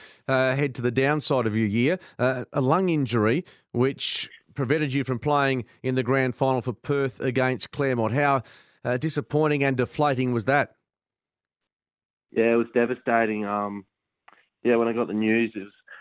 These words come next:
Speaker 2: kind of too high of a risk to play anymore. Um, you had to finish the season with that. It was, yeah, pretty sad, but, I mean, the boys, I'm so happy.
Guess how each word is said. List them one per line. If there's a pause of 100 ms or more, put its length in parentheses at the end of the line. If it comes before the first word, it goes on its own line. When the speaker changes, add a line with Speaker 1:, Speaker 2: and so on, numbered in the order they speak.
(320)
Speaker 2:
kind
of
too
high
of
a
risk
to
play
anymore.
Um, (640)
you
had
to (320)
finish
the
season
with
that.
It
was,
yeah, (120)
pretty
sad,
but, (560)
I
mean,
the
boys,
I'm
so
happy.